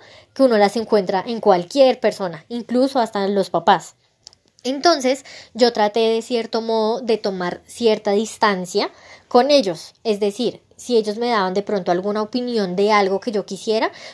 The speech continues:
pues yo trataba como de no escucharlos mucho, eh, si la opinión de ellos era algo negativo. Entonces, eso me, me empezó a ayudar muchísimo en cuanto a no recibir ciertas, ciertas opiniones, ciertos comentarios negativos,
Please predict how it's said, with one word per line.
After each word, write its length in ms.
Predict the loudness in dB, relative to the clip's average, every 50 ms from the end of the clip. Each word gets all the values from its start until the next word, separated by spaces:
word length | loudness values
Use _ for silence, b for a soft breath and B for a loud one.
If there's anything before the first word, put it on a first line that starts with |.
| B B
pues 120 | 0 4
yo 120 | 6 4 4
trataba 420 | 4 2 2 2 2 2 2 0
como 160 | -2 -4 -4
de 100 | -4 -2
no 100 | -2 -4
escucharlos 640 | -6 -6 -6 -8 -8 -2 0 0 0 0 -2 -4 -4
mucho, 420 | -4 -4 -2 0 0 0 0 -2 -4 -4 B B B B B B B B -4
eh, 480 | -2 0 0 2 2 2 2 0 0 -2
si 220 | -4 -4 -2 2
la 80 | 2 2
opinión 360 | 2 0 -2 -2 -2 -2 0
de 200 | 2 4 4 4
ellos 320 | 4 2 2 0 -2 -2 -2
era 300 | -2 0 0 0 0 0
algo 240 | 0 0 -2 -2 -4
negativo. 580 | -2 -2 0 0 2 4 4 4 2 0 -4 _ _ _ _ _ _ -16 -6 -2
Entonces, 480 | -2 0 2 2 0 2 0 -2 -2 0
eso 260 | 2 2 2 0 -2 -6
me, 460 | -4 -2 -2 -2 -2 -2 -4 -6 -6
me 100 | -6 -6
empezó 280 | -4 -4 -6 -4 -4
a 20 | -6
ayudar 320 | -4 -2 -2 -2 -2 -2
muchísimo 640 | -4 -6 -6 -6 -6 -6 -6 -6 -6 -4 -2 -2 -2 B B B B B B B B
en 180 | -2 -2 -2
cuanto 500 | 0 0 2 2 0 -2 -4 -2 0 2 4
a 240 | 4 4 2 0 -2
no 280 | -2 0 2 2 2
recibir 680 | 2 2 -2 -2 -4 -6 -6 -4 -4 -4 -4 -4 -6 -8
ciertas, 800 | -14 -12 -4 0 2 2 2 2 0 0 0 0 -2 -4 -6 -10 -14 -16
ciertas 500 | -8 -4 0 0 0 0 -2 -4 -4 -4
opiniones, 600 | -6 -8 -8 -8 -4 -4 -4 -4 -2 -4 -6 -6
ciertos 360 | -4 -4 -4 -4 -4 -8 -10 -10
comentarios 520 | -8 -8 -6 -4 -2 -2 -2 -2 -2 -2
negativos, 640 | -2 -2 -2 -2 -2 0 0 2 2 2 0 -2